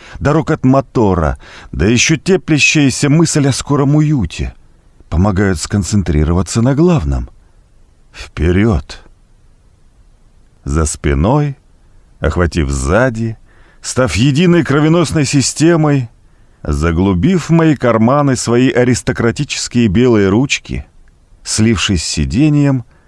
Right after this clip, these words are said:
застыла она, безрассудная и коварная, нежная и беззащитная, красивая и желанная.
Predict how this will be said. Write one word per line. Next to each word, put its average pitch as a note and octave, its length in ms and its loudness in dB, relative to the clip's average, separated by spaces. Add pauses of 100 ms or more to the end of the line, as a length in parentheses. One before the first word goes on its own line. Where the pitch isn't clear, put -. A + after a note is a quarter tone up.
(140)
застыла F#2+ 680 -2
она, D2 520 0 (840)
безрассудная D3 1160 0
и - 20 0
коварная, E2 960 0 (680)
нежная D#2 720 0 (480)
и G#2 100 -2
беззащитная, F2 1080 -4 (840)
красивая D2+ 920 -2 (600)
и C2 80 -10
желанная. C#2 920 -2